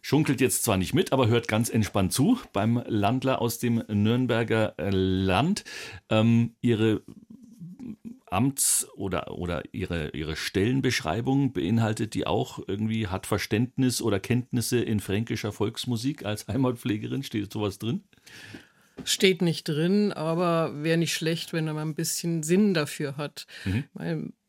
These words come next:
Speaker 2: bei mir war's ganz gut. Wir haben eine Forschungsstelle für fränkische Volksmusik, die von den drei fränkischen Bezirken getragen wird,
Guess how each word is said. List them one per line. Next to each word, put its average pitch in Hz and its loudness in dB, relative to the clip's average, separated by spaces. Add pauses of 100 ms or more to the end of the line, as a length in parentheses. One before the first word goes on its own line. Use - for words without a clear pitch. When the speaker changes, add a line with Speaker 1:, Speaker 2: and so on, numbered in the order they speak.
Speaker 2:
bei 151 -2
mir 170 0
war's 170 0
ganz 160 -2
gut. 233 0
Wir 190 4
haben 175 0
eine 165 0
Forschungsstelle 175 -2
für 156 -4
fränkische 156 -6
Volksmusik, 208 -2 (200)
die 180 -4
von 165 -4
den 165 -4
drei 147 -4
fränkischen 170 -4
Bezirken 165 -2
getragen 180 -8
wird, 185 -4